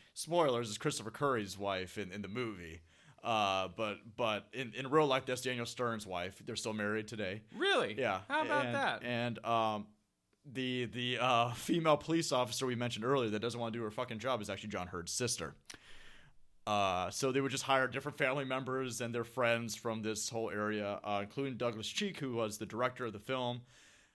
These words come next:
Speaker 1: which is a friend of theirs. He's known mainly as a editor, mainly of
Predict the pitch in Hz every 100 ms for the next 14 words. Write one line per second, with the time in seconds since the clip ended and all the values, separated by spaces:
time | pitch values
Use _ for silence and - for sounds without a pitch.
0 | _ - 113 113 117 139 127 113 107 104
1 | 107 98 104 104 104 101 92 101 98 90
2 | 120 127 120 120 123 - _ _ _ _
3 | _ _ - - _ _ _ _ 131 165
4 | 226 139 113 107